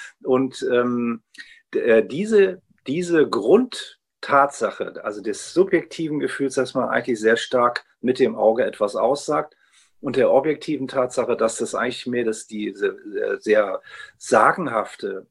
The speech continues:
Evolution des menschlichen Gesichts ist, die offensichtlich irgendwie auch mit der Evolution der Sprache und mit der Aufrichtung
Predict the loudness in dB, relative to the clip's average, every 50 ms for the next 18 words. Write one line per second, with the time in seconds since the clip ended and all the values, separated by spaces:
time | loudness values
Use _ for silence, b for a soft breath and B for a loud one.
0 | -18 -12 -8 -8 -6 -4 -4 -4 -4 0 2 4 4 4 2 -2 -2 -2 -2 -2
1 | -2 -4 -6 -6 -6 -6 -6 -6 -6 -6 -6 -8 -10 -10 -12 -14 -14 -12 -12 -12
2 | -8 -8 -6 -2 -2 -2 -2 -2 -4 -6 -6 -4 -4 -2 0 0 0 0 0 0
3 | 0 0 -2 -4 -2 -2 -2 -2 -2 -4 -6 -6 -4 -4 -4 -2 -2 -4 -4 -6
4 | -6 -2 0 2 4 4 4 2 0 -2 -4 -8 -10 -6 -4 -2 -2 -2 -2 -2
5 | -4 -8 -10 -8 -10 -14 -14